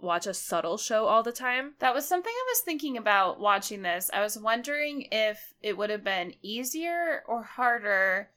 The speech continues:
Speaker 2: or, like, how it would have changed how, wha-, how much we liked it if we had watched it week by week as opposed to binging it.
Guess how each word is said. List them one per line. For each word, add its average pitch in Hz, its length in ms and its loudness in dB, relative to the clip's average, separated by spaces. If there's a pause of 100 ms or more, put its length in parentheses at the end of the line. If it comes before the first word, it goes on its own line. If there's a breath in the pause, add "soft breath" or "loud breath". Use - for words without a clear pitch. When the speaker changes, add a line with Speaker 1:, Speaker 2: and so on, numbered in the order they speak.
(380)
Speaker 2:
or, 226 180 4
like, 214 220 6
how 233 380 6
it 247 60 -4
would 247 120 0
have 226 100 -6
changed 202 600 -10
how, 190 280 2
wha-, 180 340 -2
how 202 140 -2
much 190 220 -6
we 190 80 -8
liked 165 340 -4
it 240 220 -4
if 208 120 -8
we 202 140 -8
had 185 100 -8
watched 170 380 -4
it 180 160 -6
week 185 220 -10
by 170 160 0
week 190 340 -8
as 190 160 -4
opposed - 380 -8
to - 80 -12
binging 165 440 -10
it. - 180 -14